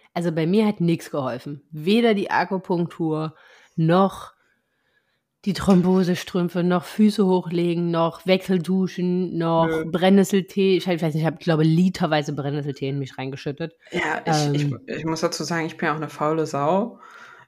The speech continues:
Speaker 2: ich hab gar nicht so viel ausprobiert. Ich dachte mir so, es hilft eh nix. Ich hab zweieinhalb Sachen gemacht und dachte mir dann so, ach, hab einfach die Füße umgelassen, weil ich fand,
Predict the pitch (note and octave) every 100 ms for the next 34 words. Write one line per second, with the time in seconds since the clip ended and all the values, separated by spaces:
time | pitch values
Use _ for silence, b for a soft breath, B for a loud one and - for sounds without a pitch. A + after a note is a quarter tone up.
0 | _ - G3 G3 D#3+ D#3+ E3+ E3+ - -
1 | - E3+ - F3 E3 F#3 F#3+ - - D#3+
2 | - - - D#3+ D3+ D#3 D3+ F3 E3+ -
3 | D#3 D#3+ E3 - E3+ D#3+ - - E3 E3
4 | E3 - D#3 D3+ D#3 D#3 D#3+ E3+ D#3+ D#3
5 | D3 D3+ D3+ D3 C#3+ D3 - C#3+ C#3 C3+
6 | _ B B B B E3 E3+ F#3 F3 E3+
7 | - G3+ G3 D3 F3 E3 D#3 - F#3 D#3
8 | D#3 - - - - E3 E3 -